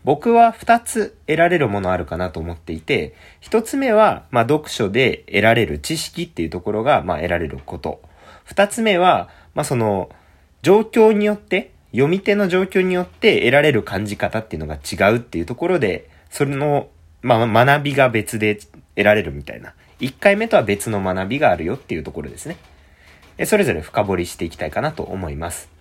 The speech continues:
で、一つ目なんですけれども、まあ、読書で得られる知識っていうのは、まあ、一回目の読書でも、まあ、知識得られるんですけれども、じゃあ、例えば、皆さんに質問で、えっと、音声配信で大事な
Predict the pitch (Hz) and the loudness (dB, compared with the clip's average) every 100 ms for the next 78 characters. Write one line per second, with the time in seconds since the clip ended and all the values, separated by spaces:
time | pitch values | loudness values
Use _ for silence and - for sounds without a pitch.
0 | _ - - - - 175 320 311 359 320 | _ -20 -20 -14 -6 -4 -2 2 2 4
1 | 101 95 - 123 90 101 104 80 - - | 2 0 -6 -6 -4 -4 -6 -6 -8 -4
2 | 131 233 - 330 208 101 117 127 107 82 | 0 -2 0 -2 2 4 4 4 2 0
3 | - 113 - 85 - 82 82 95 69 120 | -4 -8 -8 -12 -6 -6 -2 -4 -4 -2
4 | 147 - - - 285 349 349 107 87 101 | -2 -2 -8 -4 -2 0 0 0 -2 -4
5 | - 82 78 85 80 65 - 107 85 - | -4 -8 -6 -6 -8 -10 -12 -8 -8 -8
6 | _ - - - - 78 85 143 202 185 | _ -8 -8 -4 -4 -2 0 0 0 -2
7 | 90 82 - 78 78 87 104 80 71 - | -6 -8 -10 -10 -8 -6 -6 -6 -10 -20
8 | - - - 160 180 349 269 127 107 80 | -20 -10 -6 -2 0 0 2 4 4 2
9 | 110 151 180 98 80 - - 98 98 104 | -4 -4 -4 -6 -8 -10 -10 -6 -6 -2
10 | 113 76 - - 107 - 87 175 247 247 | -2 -4 -12 -10 -8 -4 -2 -2 -2 -2
11 | 240 233 233 135 101 85 120 135 123 123 | 0 2 0 -2 -4 0 0 0 0 -2